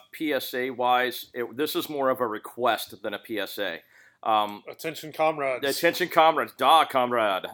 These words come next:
Speaker 1: Uh, A K is fine. Yet, American-made A K may not be. Um, so, A Ks, we have always sold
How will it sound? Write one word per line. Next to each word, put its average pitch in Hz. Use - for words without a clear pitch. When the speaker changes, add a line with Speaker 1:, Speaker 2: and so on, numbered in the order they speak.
Speaker 1:
Uh, 98
A 120
K 127
is 117
fine. 107
Yet, 147
American-made 113
A 110
K 113
may 104
not 107
be. 87
Um, 143
so, 156
A 180
Ks, 147
we 165
have 170
always 139
sold 120